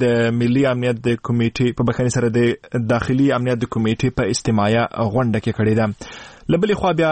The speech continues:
جرمني که څه هم چې په افغانستان کې د ترهګرو د بیا راپیدا کېدو په اړه باندې اندېښنه ښودلې، خو د دغه هیواد د بهرنیو چارو وزیر ویلي دي چې هیڅکله به اجازه ورنه کړي افغانستان بیا د ترهګرو په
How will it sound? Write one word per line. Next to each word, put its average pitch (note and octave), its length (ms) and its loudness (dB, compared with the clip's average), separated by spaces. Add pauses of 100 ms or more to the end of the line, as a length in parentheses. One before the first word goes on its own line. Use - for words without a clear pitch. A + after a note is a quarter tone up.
(140)
جرمني C3+ 440 0
که C3+ 120 -2
څه - 140 -4
هم D3+ 200 0
چې B2+ 340 0
په A#2+ 120 -2
افغانستان A#2+ 460 -2
کې C3+ 140 -2
د A#2+ 120 2
ترهګرو A#2 360 2
د A2+ 80 0
بیا B2 140 2
راپیدا A2+ 300 0
کېدو A#2+ 320 0
په C3 80 0
اړه A#2 180 0
باندې A2 260 0
اندېښنه A2 400 0
ښودلې، D3 360 2
خو D3 360 0
د B2+ 280 2
دغه B2 120 0
هیواد A#2+ 300 0
د A2+ 140 0
بهرنیو B2 400 0
چارو B2+ 320 0
وزیر A#2+ 240 0
ویلي A#2+ 260 2
دي A#2 120 0
چې - 200 -4
هیڅکله D3+ 400 0
به B2 80 2
اجازه A2+ 280 0
ورنه A#2 260 0
کړي C3+ 220 0
افغانستان A#2 500 -2
بیا B2+ 180 2
د A#2+ 140 -2
ترهګرو A2 300 0
په G#2 120 -2